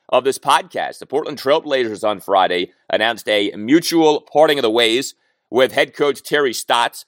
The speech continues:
Stotts, by the way, who had been the Blazers head coach for nine seasons. I did not realize that. He was named Blazers head coach in August two thousand twelve, made the N B A playoffs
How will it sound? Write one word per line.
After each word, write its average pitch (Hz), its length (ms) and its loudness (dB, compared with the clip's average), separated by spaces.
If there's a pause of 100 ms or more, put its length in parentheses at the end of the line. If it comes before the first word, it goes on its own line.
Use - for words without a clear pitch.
Stotts, - 380 -2
by 170 180 0
the 147 80 -4
way, 131 300 -4 (180)
who 165 140 0
had 143 160 -4
been 240 180 0
the 247 100 0
Blazers 170 640 -4
head 165 200 0
coach 170 360 0 (120)
for 175 220 0
nine 180 420 -2
seasons. 175 720 -10
I - 100 -2
did 370 80 -10
not 180 240 -4
realize 170 400 -6
that. 82 160 -10
He 123 80 -16
was 143 140 -10
named 214 180 -6
Blazers 175 440 0
head 139 180 -4
coach 127 360 -2 (360)
in 127 160 -2
August 165 440 2
two 160 140 -14
thousand 120 460 -2
twelve, 104 340 0 (220)
made 233 300 0
the 226 120 -4
N 175 120 -2
B 135 160 -6
A 113 60 -6
playoffs 104 540 0